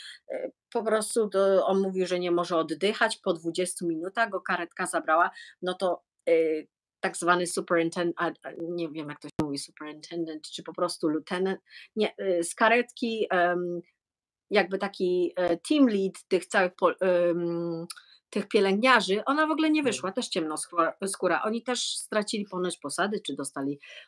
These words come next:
Speaker 1: upomnienie. Ona nawet nie wyszła z tej karetki, po dwudziestu minutach go w końcu zabrali, no i, i zmarł w
Speaker 2: Mhm.
Speaker 1: szpitalu po dwóch, po dwóch dniach bodajże, czy trzech.
Speaker 2: No. No to
Speaker 1: Także
Speaker 2: jest,
Speaker 1: no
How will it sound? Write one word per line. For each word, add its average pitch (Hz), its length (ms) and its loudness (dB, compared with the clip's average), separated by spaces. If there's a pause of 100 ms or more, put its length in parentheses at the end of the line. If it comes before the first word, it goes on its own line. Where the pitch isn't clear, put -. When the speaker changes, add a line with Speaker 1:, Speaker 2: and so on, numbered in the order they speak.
Speaker 1:
upomnienie. 196 720 2 (300)
Ona 415 120 2 (140)
nawet 392 120 4
nie 311 120 4
wyszła 294 300 2
z 254 60 -8
tej 220 160 4
karetki, 190 760 -2
po 175 80 -2
dwudziestu 170 580 -2
minutach 165 420 -2
go 151 120 -10
w - 80 -20
końcu 156 320 -8
zabrali, 143 560 -6
no 143 180 -10
i, 135 240 -10
i - 120 -18
zmarł 147 260 -6
w 123 100 -10
Speaker 2:
Mhm. 107 100 -16
Speaker 1:
szpitalu 147 560 -6
po 143 80 -4
dwóch, 139 460 -10 (260)
po 156 100 -6
dwóch 135 260 -10
dniach 127 260 -12 (120)
bodajże, - 480 -18
czy - 140 -20
trzech. - 340 -20 (180)
Speaker 2:
No. 113 280 -16 (460)
No - 120 -12
to - 0 -
Speaker 1:
Także 143 140 0
Speaker 2:
jest, 175 160 6
Speaker 1:
no 180 400 -4